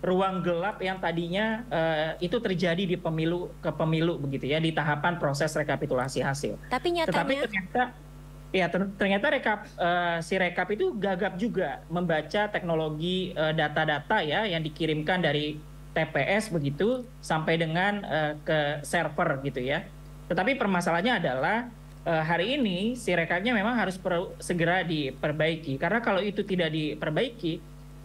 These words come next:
Speaker 1: proses, eh, rekapitulasi manual berjenjang yang kemarin gitu ya, sangat,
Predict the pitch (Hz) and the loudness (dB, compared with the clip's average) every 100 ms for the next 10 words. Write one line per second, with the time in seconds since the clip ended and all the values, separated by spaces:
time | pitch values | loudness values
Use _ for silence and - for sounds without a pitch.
0 | - 185 180 220 214 214 - 160 160 165 | 0 0 2 2 2 0 0 2 2 2
1 | 160 165 175 165 165 160 170 160 160 170 | 2 0 0 0 0 0 -2 0 2 2
2 | 165 156 165 147 160 165 170 160 151 147 | 2 2 -2 0 2 2 2 2 0 -2
3 | 147 - - 208 180 170 170 214 175 151 | -10 -14 -6 0 2 4 4 2 0 -2
4 | 143 170 208 160 156 156 | -2 0 0 -2 0 0